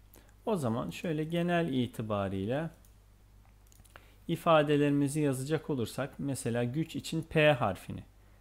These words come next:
ki power'dan geliyor kullanırsak birim zamanda yapılan iş ise biraz önce söylediğimiz gibi D U bölü, tabi burada U'yu büyük yazıyoruz değil mi? Şöyle biraz daha büyük yazayım ki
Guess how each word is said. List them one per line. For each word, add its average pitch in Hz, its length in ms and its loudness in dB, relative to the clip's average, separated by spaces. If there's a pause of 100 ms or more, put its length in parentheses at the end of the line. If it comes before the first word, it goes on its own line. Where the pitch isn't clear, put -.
(320)
ki 135 120 -2
power'dan 104 580 2
geliyor 90 500 -6 (1120)
kullanırsak 143 920 0 (120)
birim 147 300 2
zamanda 131 420 2
yapılan 127 400 2
iş - 260 -4
ise 139 340 -8
biraz 131 220 -2
önce 120 200 -2
söylediğimiz 120 760 -2
gibi 135 340 -6 (1500)
D 120 240 6
U 147 300 4
bölü, 113 260 2
tabi 165 320 2
burada 160 380 4
U'yu 156 440 4
büyük 170 440 0
yazıyoruz 104 520 -2
değil 160 100 -2
mi? 139 80 -2
Şöyle 120 320 -2
biraz 123 360 0
daha 120 260 0
büyük 120 300 -4
yazayım 139 360 -4
ki - 240 -10